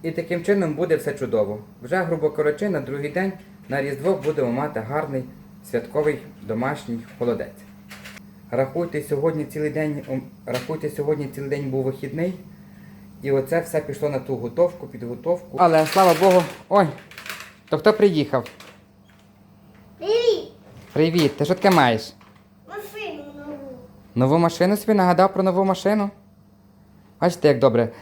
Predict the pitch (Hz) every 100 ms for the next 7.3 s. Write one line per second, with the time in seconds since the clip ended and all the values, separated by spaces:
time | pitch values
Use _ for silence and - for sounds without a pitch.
0 | 156 160 147 - 143 - 123 120 120 117
1 | 104 98 117 175 208 180 170 160 - -
2 | - _ 202 196 170 - 123 - - 101
3 | 139 151 131 117 147 135 131 123 107 104
4 | 113 110 196 214 165 - - _ _ -
5 | 311 339 349 359 370 320 311 370 381 349
6 | 302 302 - 339 339 - 330 311 302 320
7 | 311 285